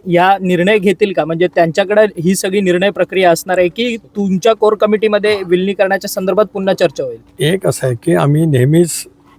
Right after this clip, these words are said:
Speaker 2: ज्या वेळेला तेवीसला निर्णय घेतला, तो आम्ही एकत्रितपणाने बसून घेतल्या. वहिनी आमच्या विधिमंडळ पक्षाचे नेते आहेत, पक्षाच्या सुद्धा नेते आहेत,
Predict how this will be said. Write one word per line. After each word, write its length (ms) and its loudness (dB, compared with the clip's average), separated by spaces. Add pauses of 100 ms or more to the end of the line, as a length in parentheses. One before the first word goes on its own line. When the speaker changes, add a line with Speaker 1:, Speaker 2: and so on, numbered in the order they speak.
(200)
Speaker 2:
ज्या 140 0
वेळेला 300 0
तेवीसला 540 0
निर्णय 300 0
घेतला, 460 -6 (560)
तो 40 0
आम्ही 260 2
एकत्रितपणाने 680 0
बसून 360 0
घेतल्या. 400 -4 (600)
वहिनी 260 2
आमच्या 520 2 (140)
विधिमंडळ 400 0
पक्षाचे 500 0
नेते 280 2
आहेत, 180 0 (220)
पक्षाच्या 440 0
सुद्धा 260 0
नेते 260 2
आहेत, 140 2